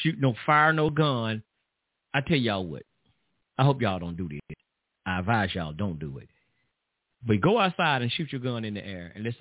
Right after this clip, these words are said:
somebody call the police. You know what they'll get your ass go to jail for? I don't, I, I know here in the state of Tennessee, in the state of Memphis, the city of Memphis, they will. Go outside and shoot your gun in the air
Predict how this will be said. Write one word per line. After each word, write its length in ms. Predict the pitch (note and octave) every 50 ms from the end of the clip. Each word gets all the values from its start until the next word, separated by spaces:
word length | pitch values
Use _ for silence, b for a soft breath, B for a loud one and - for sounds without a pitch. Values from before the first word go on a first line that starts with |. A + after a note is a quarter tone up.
| -
somebody 260 | - A2 G#2 G2+ F#2+
call 160 | F#2+ G#2+ G2 F#2
the 60 | F2+
police. 300 | F2 - G#2 F2+ F2+ F2+
You 80 | G#2+ C3
know 100 | D3+ D3+
what 120 | C#3 C#3+
they'll 160 | C#3+ C#3 C3+ C3+
get 180 | C3+ C#3 C3+
your 160 | C#3+ C#3 C3+ C3+
ass 140 | C3 C3 B2+ B2 A#2+ B2 A#2+ A#2+ A#2+
go 100 | C3 C3
to 80 | B2+ B2+
jail 300 | A#2 C3 C#3 C3 B2+ B2 -
for? 160 | - A#2+ -
I 100 | G#2+ C#3
don't, 100 | E3 - -
I, 100 | A#2 C3 G#2 A#2+
I 40 |
know 160 | D3 D#3+ D#3+ D#3
here 120 | D3 C#3+
in 60 | C3 B2+
the 40 |
state 180 | - - B2 A2
of 80 | G#2+ -
Tennessee, 400 | B2+ A#2+ A2+ G#2+ - - A#2 A2
in 60 | G#2+
the 60 | G#2
state 200 | G2 - A2 G#2
of 60 | G2 F#2
Memphis, 280 | G2+ G#2 F#2+ - F#2+ - - - F2+ -
the 80 | G#2 -
city 160 | - B2 G2+ F#2
of 60 | F2+
Memphis, 240 | G2+ G#2 F#2+ F#2+ F2+
they 100 | F2 E2+
will. 300 | D#2+ E2+ F2 E2 C#2+ D2+ - B B B B B B -
Go 120 | B2 D3
outside 400 | D#3+ D#3 - - D3+ C#3+ C#3 C3+ -
and 120 | A2 A2+
shoot 200 | - - D3 C#3
your 120 | C3+ B2 A#2+
gun 280 | C3 B2+ A#2+ A#2 A2+
in 100 | A2 G#2+
the 120 | G#2 - -
air 280 | G#2+ G2+ G2 F#2 F#2+